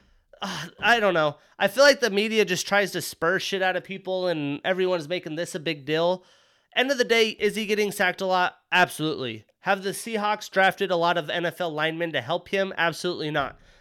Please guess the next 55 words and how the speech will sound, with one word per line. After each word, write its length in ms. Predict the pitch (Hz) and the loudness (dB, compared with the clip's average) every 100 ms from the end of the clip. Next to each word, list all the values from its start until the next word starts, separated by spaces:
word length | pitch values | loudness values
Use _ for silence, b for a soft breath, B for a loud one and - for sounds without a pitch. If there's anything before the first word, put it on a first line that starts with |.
| b b _ | b b _
Do 80 | 190 | -6
you 80 | 202 | -2
think 240 | 214 208 | -2 -2
that 140 | 220 | -4
they'll 160 | - 208 | -2 -4
change 320 | - 190 190 | 0 0 0
this? 320 | 196 208 - - | -2 -4 -6 -10
I 60 | 190 | -6
mean, 140 | 262 | 0
I 140 | 262 | 2
would 100 | 262 | 4
assume 360 | 202 - 190 185 | 2 -2 -6 -6
so. 380 | - 202 196 196 b b b | -2 0 0 -4 b b b
But 120 | - | 2
I 60 | 240 | 4
had 140 | 240 | 4
talked 260 | - 233 247 | 2 0 0
to 60 | 254 | -4
you 60 | |
guys 260 | 226 214 180 | 2 2 4
about, 240 | 185 202 | 2 0
let's 200 | 202 202 | -2 -2
say 120 | 262 | 0
you 120 | 277 240 | 0 -2
get 200 | 190 214 | 0 0
a 60 | |
good 260 | 165 202 190 | 2 -2 -2
offensive 600 | 165 180 180 208 180 190 | -4 -4 0 -2 -2 -4
line 260 | 156 156 175 | 0 2 2
in 80 | 175 | 2
front 180 | 185 185 | 0 2
of 100 | 151 | 2
Russell. 340 | 143 - 208 | 0 0 -2
He's 200 | 220 - | -2 -6
still 300 | - 220 233 | -8 -4 0
gonna 180 | 247 233 | 2 2
take 220 | 220 208 | 0 -4
these 180 | 208 - | -8 -10
Q 220 | - 180 | -6 -6
B 160 | 208 180 | -2 0
hits 200 | 175 - | 0 -2
'cause 160 | 175 | -6
he 100 | 147 | -6
rolls 360 | 127 131 208 208 | -2 0 0 4
out 240 | 190 185 | 4 4
more. 460 | 175 175 180 180 170 b b b | 4 2 2 0 -2 b b b
Um, 340 | 147 147 143 143 | 0 2 2 -2
you 100 | 160 | -2
know, 120 | 151 | 0
he's 140 | 156 - | 0 0
trying 280 | 185 190 | 2 2
to 80 | 214 | 2
extend 480 | 208 - 202 208 202 | -2 -2 0 0 0
plays, 600 | 208 185 180 175 175 - b b b - | 2 4 4 0 -4 -10 b b b -6
and 480 | 170 170 165 160 | -2 -2 -2 -6